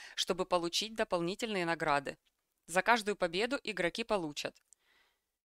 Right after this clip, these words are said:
случайное оружие или доспех своего уровня, вероятность девяносто процентов, особый именной предмет из Бримстона или Великого Этернума, шанс десять процентов. Игроки также получат некоторые расходные материалы, соответствующие уровню,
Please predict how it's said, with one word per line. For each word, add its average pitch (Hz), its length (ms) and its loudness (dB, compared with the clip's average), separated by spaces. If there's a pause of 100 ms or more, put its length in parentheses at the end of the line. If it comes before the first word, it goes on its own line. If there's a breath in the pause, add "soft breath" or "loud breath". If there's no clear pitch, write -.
(400)
случайное 247 640 2
оружие 226 480 2
или 196 200 0
доспех 180 440 0
своего 185 460 2
уровня, 147 420 0
вероятность 170 600 0
девяносто 175 480 0
процентов, 151 560 -4 (320 loud breath)
особый 254 480 0
именной 202 320 0
предмет 190 560 -2
из 180 180 -4
Бримстона 175 720 -2 (100)
или 220 340 2
Великого 226 600 2
Этернума, 165 680 0
шанс 180 420 2
десять 165 460 -2
процентов. 156 520 -2 (380 loud breath)
Игроки 190 440 2
также 220 340 4
получат 202 420 0
некоторые 220 480 0
расходные 180 540 -2
материалы, 170 560 4
соответствующие 190 960 -2
уровню, 156 500 -2